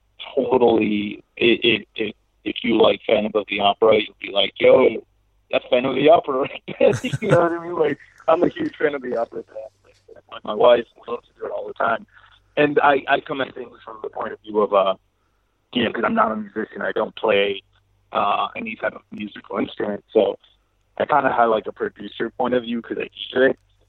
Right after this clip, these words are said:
So I look at things and go, "I wanna sample that." Like, "Oh, I wanna use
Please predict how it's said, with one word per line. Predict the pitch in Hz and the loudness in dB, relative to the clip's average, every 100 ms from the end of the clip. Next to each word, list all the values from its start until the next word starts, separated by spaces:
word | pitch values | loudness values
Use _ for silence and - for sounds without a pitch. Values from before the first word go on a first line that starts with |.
| - - | -6 4
So | 135 117 113 - - - - | 6 6 2 -6 -20 -18 -2
I | 127 | 0
look | 135 135 | 2 2
at | 147 | 0
things | - 113 113 104 | -2 -4 -4 -2
and | 113 | 2
go, | 107 107 104 104 98 95 _ - | 6 6 8 6 4 -2 _ -4
"I | - | 0
wanna | - - - | 0 -2 -2
sample | 117 - - - | -4 -4 -10 -12
that." | - - _ _ | -12 -16 _ _
Like, | 98 95 - | -8 -4 0
"Oh, | |
I | 120 113 | 2 2
wanna | 113 107 | 0 -2
use | 110 | -10